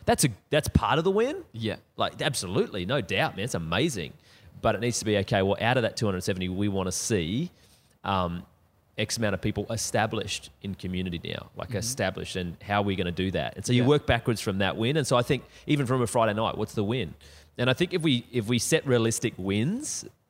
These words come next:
Speaker 1: you know, like, I, I would say for a youth ministry, like, be realistic. Don't be like, "Man, we wanna see ten thousand by the end of the week."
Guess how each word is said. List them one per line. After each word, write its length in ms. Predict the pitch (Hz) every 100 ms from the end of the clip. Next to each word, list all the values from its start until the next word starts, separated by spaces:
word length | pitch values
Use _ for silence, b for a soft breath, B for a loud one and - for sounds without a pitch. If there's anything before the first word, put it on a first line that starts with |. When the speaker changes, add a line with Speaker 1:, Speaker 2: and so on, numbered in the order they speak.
| _ -
Speaker 1:
you 100 | 101
know, 180 | 98
like, 260 | 127 104 92 - -
I, 320 | - 104 104
I 100 | 104
would 160 | 104 -
say 140 | 107
for 140 | - 101
a 40 |
youth 280 | 95 110 -
ministry, 540 | 104 101 - 98 90 b b b b b _ _ -
like, 260 | 104 98
be 140 | 135 165
realistic. 600 | 135 113 - 95 - -
Don't 160 | 117 120
be 100 | 110
like, 260 | 101 -
"Man, 240 | 131 143 135
we 100 | 147
wanna 200 | 151 135
see 160 | 156
ten 220 | 143 151 143
thousand 420 | 147 143 147 131
by 180 | 135 135
the 220 | 135 123
end 180 | 135 131
of 120 | 120
the 100 | 120
week." 400 | 139 120 -